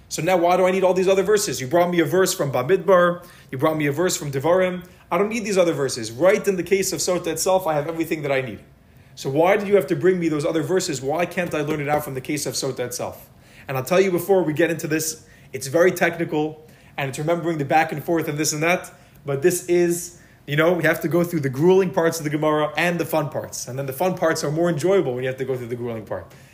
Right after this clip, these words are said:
Makes it more fun. When you get to a good piece of Agadata, you're like, "Ah, this is Gishmak." <laughs> Now we have to go through the hard parts. So the Gemara answers you, "Itzterich." The reason why I need the verse,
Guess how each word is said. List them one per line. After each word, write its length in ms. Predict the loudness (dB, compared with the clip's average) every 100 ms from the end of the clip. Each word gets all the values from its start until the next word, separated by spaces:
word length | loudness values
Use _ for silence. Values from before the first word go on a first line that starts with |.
| -8
Makes 180 | -6 -4
it 60 | -2
more 160 | -2
fun. 220 | 0 -2 -4
When 500 | -8 -20 -20 -14 -4
you 60 |
get 140 | -2 -2
to 60 |
a 40 | 0
good 180 | -2
piece 220 | -2 -4 -4
of 80 |
Agadata, 420 | -2 0 -2 -2 -2
you're 120 | 0
like, 180 | -2 -2
"Ah, 260 | -4 -4 -12 -20 -20 -10
this 180 | -6 -4
is 120 | -4 -6
Gishmak." 400 | -8 -6 -8 -8 -18 -20 -20 -14 0
<laughs> 240 | 0 0 -8 -20 -8
Now 240 | 0 2 4
we 100 | 4
have 100 | 4
to 100 | 2
go 140 | 0
through 140 | 0
the 80 | 0
hard 200 | 2 2
parts. 340 | -2 -8 -12 -20 -20 -20 -20 -20 -20 -14
So 180 | -8 -4
the 80 | -2
Gemara 280 | 0 2 2
answers 500 | 0 0 0 0 2
you, 220 | 0 0
"Itzterich." 520 | -2 -2 -2 0 -2 -6 -20 -20 -20 -20 -20 -6
The 120 | -4
reason 400 | 0 2 2 2
why 220 | 4 4
I 100 | 2
need 280 | 0 -4 -2
the 80 | -2
verse, 580 | 0 0 0 -4 -6